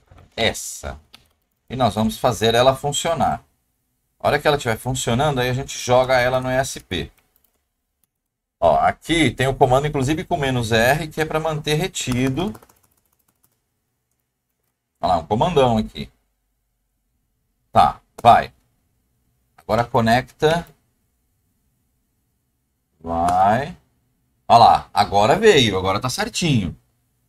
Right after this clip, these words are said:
Unique I D, tomada de escritório, não sei o que, do não sei o que lá. Vamos ver aqui se tá funcionando. Ó, já apareceu de volta, tomada inteligente. O status desconhecido, mas ó, ele tá mandando ligado e desligado.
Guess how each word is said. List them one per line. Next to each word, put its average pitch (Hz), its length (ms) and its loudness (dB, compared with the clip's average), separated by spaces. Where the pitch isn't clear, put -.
Unique 117 380 0
I 117 100 2
D, 156 220 -4
tomada 123 400 4
de 113 80 -10
escritório, 151 640 0
não 131 100 -2
sei 131 180 -4
o 117 60 -10
que, 156 180 -2
do 165 80 -4
não 165 100 -8
sei 160 180 -6
o 156 60 -10
que 185 140 -4
lá. 107 400 2
Vamos 107 320 -2
ver 113 120 0
aqui 107 220 -4
se - 80 -14
tá 101 120 -6
funcionando. 98 920 -4
Ó, 107 140 4
já 107 140 4
apareceu 110 440 0
de 98 120 -8
volta, 92 500 2
tomada 104 380 2
inteligente. 85 920 -8
O 123 120 -2
status 110 480 2
desconhecido, 107 840 -4
mas 143 180 2
ó, 110 160 6
ele 104 140 0
tá 117 140 2
mandando 135 400 0
ligado 110 560 2
e - 20 -18
desligado. 151 800 2